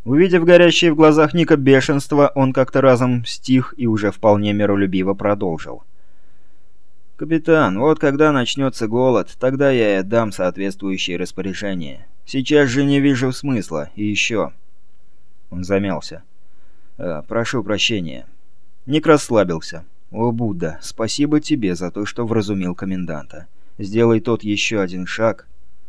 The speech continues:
Ополченцы молча топтались сзади, не решаясь встревать в спор двух офицеров.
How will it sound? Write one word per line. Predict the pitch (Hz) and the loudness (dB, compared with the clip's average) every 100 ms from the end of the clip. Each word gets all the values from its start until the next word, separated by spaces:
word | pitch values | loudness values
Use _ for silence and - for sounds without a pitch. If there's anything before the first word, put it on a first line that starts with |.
| - - - - - - - | -12 -14 -14 -14 -12 -10 -4
Ополченцы | 110 143 143 185 170 170 | 2 4 4 2 2 2
молча | 170 170 156 151 | 4 2 2 2
топтались | 147 151 147 143 131 | 2 4 4 4 4
сзади, | 151 147 117 | 4 4 2
не | 104 | 0
решаясь | 104 - 120 113 - | -2 0 2 2 -2
встревать | - 120 117 117 113 | -8 -2 2 2 0
в | - | -6
спор | - 117 107 | -4 -2 0
двух | 104 101 98 | 0 -2 -2
офицеров. | 95 104 - 90 80 - | -4 -6 -6 -4 -4 -6